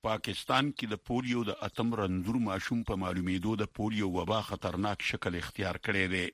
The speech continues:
په دې موضوع د برتانیې په ګارډین اخبار کې یو تفصیلي معلوماتي مضمون خور شوی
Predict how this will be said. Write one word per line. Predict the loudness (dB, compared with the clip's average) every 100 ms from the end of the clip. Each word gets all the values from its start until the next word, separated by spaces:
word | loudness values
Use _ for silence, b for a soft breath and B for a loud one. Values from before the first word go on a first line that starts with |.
| -2
په | 0 4
دې | 4 4
موضوع | 0 0 0
د | 0
برتانیې | 0 0 0 0 -2 -2
په | 0
ګارډین | 0 0 0 0 0
اخبار | -2 -2 -2
کې | -2 -2
یو | 0 -2
تفصیلي | -4 -2 0 2
معلوماتي | 2 2 2 0 -2 -2
مضمون | -2 0 0 0 -4
خور | -4 0
شوی | 0 2